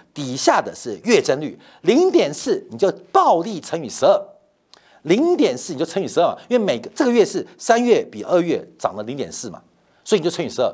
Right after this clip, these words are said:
所以美国的通胀仍然是非常的顽固。我们再从我们自己金钱报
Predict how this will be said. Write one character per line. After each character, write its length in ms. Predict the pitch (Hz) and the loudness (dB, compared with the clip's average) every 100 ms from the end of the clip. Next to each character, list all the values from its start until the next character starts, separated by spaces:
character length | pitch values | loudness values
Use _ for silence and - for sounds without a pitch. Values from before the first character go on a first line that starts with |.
| - | -6
所 140 | - 240 | 2 2
以 100 | - | 2
美 180 | 147 147 | -2 -4
国 160 | 110 190 | -2 -2
的 80 | 220 | -2
通 200 | 233 247 | -2 0
胀 200 | 180 - - | 0 -4 -10
仍 140 | 135 175 | 0 0
然 120 | 214 | 0
是 120 | 143 151 | -4 -4
非 200 | - 277 | -2 -2
常 140 | 123 | -2
的 60 | 117 | -6
顽 180 | 85 | -6
固。 180 | 127 175 - - - | -6 -6 -8 -20 -4
我 100 | - | 0
们 140 | 202 247 | 2 4
再 160 | 381 | 2
从 240 | 208 160 160 | 2 -2 -4
我 100 | 104 | -8
们 80 | |
自 140 | 123 202 | -8 -6
己 80 | 127 | -6
金 180 | 240 | -4
钱 120 | 185 151 | -2 0
报 180 | 151 | 0